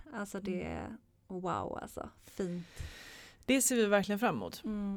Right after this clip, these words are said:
Speaker 1: och få träffa dig.
Speaker 2: Mm, verkligen. Så, eh, bor du i Göteborg så kom dit.
Speaker 1: Mm.
Speaker 2: Men
Speaker 1: Tina,
Speaker 2: det
Speaker 1: ja.
Speaker 2: kommer komma mer information.
Speaker 1: Kan
Speaker 2: Ja.
Speaker 1: inte du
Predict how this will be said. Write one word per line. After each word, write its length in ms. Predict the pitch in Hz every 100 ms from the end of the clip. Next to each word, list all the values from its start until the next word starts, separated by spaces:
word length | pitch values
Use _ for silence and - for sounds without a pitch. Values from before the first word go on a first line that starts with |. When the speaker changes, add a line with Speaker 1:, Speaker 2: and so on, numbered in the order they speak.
| 196
Speaker 1:
och 80 | 208
få 80 |
träffa 320 | 208 208 - -
dig. 220 | - 240 -
Speaker 2:
Mm, 360 | 220 214 214 220 - -
verkligen. 540 | 214 202 196 208 - 196 - -
Så, 440 | - - 208 202 202
eh, 580 | 202 202 196 196 196 - _
bor 300 | 196 226 262
du 80 | 226
i 20 |
Göteborg 600 | 226 220 196 175 214 320 - - - - _ -
så 840 | - - - 208 196 190 185 185 - _ _ -
kom 240 | - 196
dit. 360 | 185 - - - -
Speaker 1:
Mm. 320 | 208 202 202 - -
Speaker 2:
Men 200 | 208 214
Speaker 1:
Tina, 40 | 208
Speaker 2:
det 120 | 208 - - -
Speaker 1:
ja. 100 | 226
Speaker 2:
kommer 180 | 220 196
komma 240 | 196 190
mer 120 | 180 180
information. 400 | 170 185 - - -
Speaker 1:
Kan 100 | 220
Speaker 2:
Ja. 60 | 269
Speaker 1:
inte 220 | 262 -
du 240 | 220 202